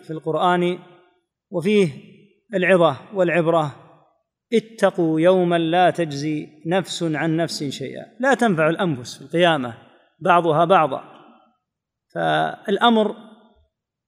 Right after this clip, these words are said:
لله عز وجل كما قال تعالى: "والأمر يومئذ لله"، فالنفوس لا ينفع بعضها بعضا،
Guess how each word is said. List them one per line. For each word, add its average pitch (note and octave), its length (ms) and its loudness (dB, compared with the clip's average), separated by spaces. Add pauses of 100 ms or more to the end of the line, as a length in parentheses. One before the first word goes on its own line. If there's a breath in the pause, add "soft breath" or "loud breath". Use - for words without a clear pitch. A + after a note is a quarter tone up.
(140)
لله G3+ 440 4
عز E3 200 0
وجل D#3+ 340 0
كما D#3 280 -2
قال D3+ 300 0
تعالى: F3+ 460 2 (420)
"والأمر F3 340 -2
يومئذ F3 400 0
لله"، D3+ 500 -2 (560)
فالنفوس G3+ 540 0
لا B3 160 6
ينفع F3 260 4
بعضها D3+ 420 2
بعضا، A#2 340 -4